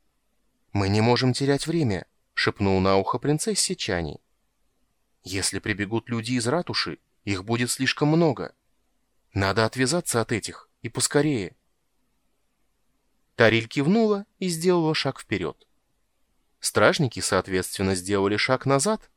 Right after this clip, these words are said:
и прижались друг к другу еще теснее. Принцесса резко вытянула правую руку. Из рукава плаща метнулся черно-красный светящийся шар.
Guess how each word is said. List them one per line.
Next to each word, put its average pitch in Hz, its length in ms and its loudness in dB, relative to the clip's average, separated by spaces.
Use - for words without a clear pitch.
и 120 100 -4
прижались 104 500 0
друг 123 280 -4
к - 20 -10
другу 202 280 -4
еще 175 300 -4
теснее. 90 580 -4
Принцесса 131 560 4
резко 175 340 2
вытянула 143 460 2
правую 117 400 0
руку. - 400 -8
Из 101 160 -2
рукава 104 400 2
плаща 160 480 2
метнулся 110 540 0
черно-красный 147 760 2
светящийся 160 640 -2
шар. - 360 -2